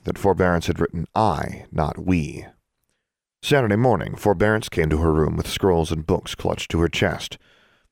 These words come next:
Alexandra and Anna watched as she spread charts and graphs out on both their desks and laid an extremely complicated map of stars and astrological signs across Alexandra's bed. "Where's Constance?" Alexandra asked.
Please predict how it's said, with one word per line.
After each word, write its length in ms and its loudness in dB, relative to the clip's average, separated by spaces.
Alexandra 540 2
and 180 0
Anna 320 2
watched 520 0
as 100 0
she 160 -2
spread 380 -2
charts 360 0
and 140 -4
graphs 480 0
out 140 0
on 140 -2
both 260 -2
their 120 0
desks 480 -2
and 140 -2
laid 220 4
an 80 4
extremely 480 0
complicated 640 0
map 260 2
of 140 -2
stars 520 0
and 120 0
astrological 680 0
signs 540 -2
across 360 -2
Alexandra's 600 -2
bed. 420 -4
"Where's 160 0
Constance?" 720 -2
Alexandra 500 -2
asked. 460 -12